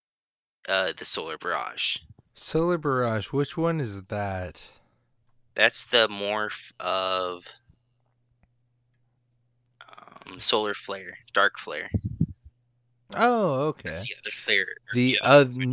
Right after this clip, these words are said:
Speaker 2: yeah, not Dark Flare, the other one. Okay, cool, cool, cool.
Speaker 1: Next up, we have Twin Sisters, which is the medium set. Its five piece is when you block an attack, you have a twenty percent chance to cause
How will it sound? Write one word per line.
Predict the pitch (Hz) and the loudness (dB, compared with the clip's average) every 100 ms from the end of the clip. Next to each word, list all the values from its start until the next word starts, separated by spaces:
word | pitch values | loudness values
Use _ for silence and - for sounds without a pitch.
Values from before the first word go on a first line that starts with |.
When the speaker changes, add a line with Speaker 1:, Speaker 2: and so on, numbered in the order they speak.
| 131 | 0
Speaker 2:
yeah, | 127 110 98 | 2 4 2
not | 101 110 113 117 107 | 0 2 2 2 -2
Dark | 110 101 - | -4 -4 -4
Flare, | 113 104 | -4 -4
the | 98 85 | -4 -8
other | 85 95 78 | -8 -8 -10
one. | 82 73 69 69 | -10 -10 -12 -12
Okay, | 98 - - - | -12 -12 -14 -14
cool, | - - | -14 -14
cool, | - - | -14 -16
cool. | - - - _ _ _ _ _ _ _ _ _ _ _ _ _ _ _ - | -16 -16 -18 _ _ _ _ _ _ _ _ _ _ _ _ _ _ _ -6
Speaker 1:
Next | 104 113 - 110 | -2 -2 -2 -2
up, | 120 - | -4 -6
we | 113 | 0
have | 110 98 - | 2 2 -2
Twin | - 123 113 113 | -4 -4 -6 -6
Sisters, | - 120 - 143 160 - | -6 -4 -2 -2 0 -2
which | 107 - | -2 -4
is | 101 | -4
the | 98 | -8
medium | 101 98 104 104 | -6 -4 -2 -4
set. | 110 - 127 180 _ _ _ _ _ _ _ _ | -2 0 0 -2 _ _ _ _ _ _ _ _
Its | - 131 - - | -2 -2 -4 2
five | - 113 - | 4 4 0
piece | 120 123 - | -6 -8 -6
is | 104 101 - - | -4 -4 -6 -6
when | 110 | -6
you | 110 | -4
block | - 107 104 113 | -2 0 0 -2
an | |
attack, | 98 - 110 120 - 107 | -8 0 2 2 0 0
you | |
have | 98 | 0
a | 98 - | -2 -8
twenty | - 117 117 | -6 -4 -4
percent | - - 117 104 | -8 -2 -2 0
chance | - 107 113 - | 0 -2 -4 -8
to | 104 | -6
cause | - 98 95 | 0 2 2